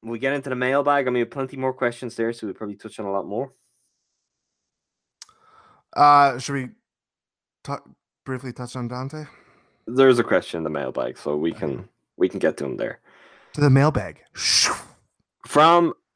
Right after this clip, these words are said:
Speaker 1: the artist formerly known as Suckamint, at Ben Rauman, which, I mean, Jordan and I aren't impressed, Ben. You know, we know it's your name and all. Nothing against your name, but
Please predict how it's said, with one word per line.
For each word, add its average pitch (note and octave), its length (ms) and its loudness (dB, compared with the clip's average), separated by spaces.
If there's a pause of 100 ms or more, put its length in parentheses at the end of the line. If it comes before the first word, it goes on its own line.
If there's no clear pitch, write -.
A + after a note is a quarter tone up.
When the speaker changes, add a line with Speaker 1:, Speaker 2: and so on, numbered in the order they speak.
Speaker 1:
the A#2 180 -2
artist A#2+ 360 0
formerly A#2 400 0
known G#2+ 240 0
as G2+ 80 -6
Suckamint, G#2+ 580 -6 (100)
at A2 280 -2
Ben G2+ 240 -2
Rauman, G#2+ 500 -2 (840)
which, - 220 -12
I F#2+ 80 -4
mean, F2+ 460 -6 (1700)
Jordan B2+ 300 4
and F2 100 0
I D#2+ 120 0
aren't D2 160 -6
impressed, - 480 -8
Ben. A#1 220 -14 (380)
You - 160 -10
know, E2 140 -4
we E2+ 140 0
know A2+ 140 2
it's G#2+ 120 -2
your G2+ 80 4
name G2+ 280 2
and G#2 100 2
all. G#2 240 4
Nothing G#2+ 300 2
against F#2 360 0
your F#2+ 120 0
name, F#2 360 0
but E2 340 -4